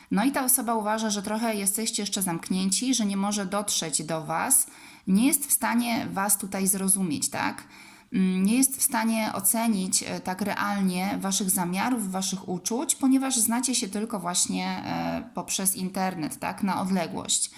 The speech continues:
Więc nie do końca te wszystkie sprawy są jasne. Nie może Was rozgryźć, e, nie jest w stanie też stwierdzić na odległość, czego Wy tak naprawdę chcecie, czego oczekujecie,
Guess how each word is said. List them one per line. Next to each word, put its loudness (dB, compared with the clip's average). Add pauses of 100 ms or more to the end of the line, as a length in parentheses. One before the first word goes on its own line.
(560)
Więc 4
nie 2
do 2
końca 2
te -6
wszystkie 0
sprawy -2
są 2
jasne. 0 (380)
Nie 4
może 2
Was 2
rozgryźć, -2
e, -2
nie 2
jest 4
w 0
stanie 2
też 2
stwierdzić 0
na 0
odległość, -2
czego -2
Wy -6
tak -2
naprawdę -2
chcecie, -2
czego -4
oczekujecie, -2